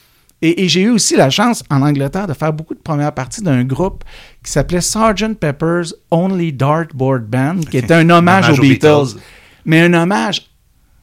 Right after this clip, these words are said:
Speaker 1: extraordinaire. Fait que tu finis ton show, tu bois ta pinte de, de, de stout et, et c'est les Beatles qui jouent live. C'est, c'est extraordinaire. Tu sais, c'est des, j'ai, j'ai également été, euh, choriste pour Samantha Fox en tournée.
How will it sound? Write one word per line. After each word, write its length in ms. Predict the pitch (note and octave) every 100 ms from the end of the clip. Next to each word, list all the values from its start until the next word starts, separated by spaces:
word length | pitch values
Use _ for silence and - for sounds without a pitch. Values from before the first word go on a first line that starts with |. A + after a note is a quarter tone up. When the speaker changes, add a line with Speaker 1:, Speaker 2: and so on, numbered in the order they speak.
| _ _ _ _ -
Speaker 1:
extraordinaire. 840 | - - G3 F3+ C#3+ C#3 C#3 - - _ _ _ _ _
Fait 100 | E3+
que 60 | -
tu 120 | -
finis 320 | G#3 G3 C4
ton 220 | F#3+ D#3
show, 340 | B2+ - G3 G3+
tu 140 | -
bois 160 | D3+ A3
ta 180 | D#3
pinte 400 | B2 E3+ F3+ F#3+
de, 200 | D3+ A#2
de, 200 | A2+ A2+
de 140 | A2+ A2
stout 480 | - - D3 F3+ F3 _
et, 200 | C#3+ B2+ - - _ _ _ _ -
et 60 |
c'est 200 | C3+ D#3
les 120 | C#3+
Beatles 520 | D3 D3+ C3+ E3 E3 -
qui 120 | C3+ A#2+
jouent 200 | C#3 D3+
live. 400 | B2+ C#3+ D3 D3+
C'est, 200 | - B2+
c'est 180 | - -
extraordinaire. 880 | D#3+ - - F#3 G3 G3 D3 C#3 D#3
Tu 60 |
sais, 60 | -
c'est 120 | -
des, 160 | D3 D3 - -
j'ai, 240 | - E3 F3+
j'ai 160 | D#3+ F#3
également 320 | F3+ G3+ A#3
été, 420 | D4 - G#3 G#3
euh, 60 | C#3
choriste 560 | C#3 F#3 D3+ E3+ G3 -
pour 120 | A#2
Samantha 500 | - C3+ D3+ D#3 A#2+
Fox 360 | - D#3 D#3+
en 100 | -
tournée. 480 | A#2+ C3 B2 B2 G#3+